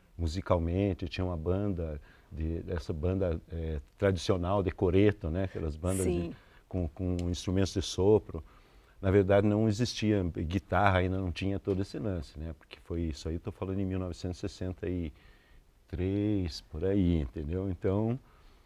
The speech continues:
Speaker 1: a cidade era muito rica em todos os sentidos, era musical, tinha os
Speaker 2: Palmeira.
Speaker 1: Palmeira, é. E,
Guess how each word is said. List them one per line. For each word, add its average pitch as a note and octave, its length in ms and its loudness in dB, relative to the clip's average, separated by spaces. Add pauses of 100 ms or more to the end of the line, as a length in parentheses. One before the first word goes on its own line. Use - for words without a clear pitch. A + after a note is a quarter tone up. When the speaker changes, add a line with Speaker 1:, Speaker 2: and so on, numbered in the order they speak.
(120)
Speaker 1:
a - 100 -8
cidade F#2+ 400 2
era G#2+ 100 6
muito A#2 240 4
rica A#2+ 440 2
em B2+ 120 0
todos C3 240 2
os - 60 -6
sentidos, G#2+ 500 0
era F2+ 180 2
musical, G2+ 640 2
tinha F#2 220 -4
os - 20 6
Speaker 2:
Palmeira. G3+ 720 6
Speaker 1:
Palmeira, G#2 600 4
é. E2 240 -4 (760)
E, F#2 440 0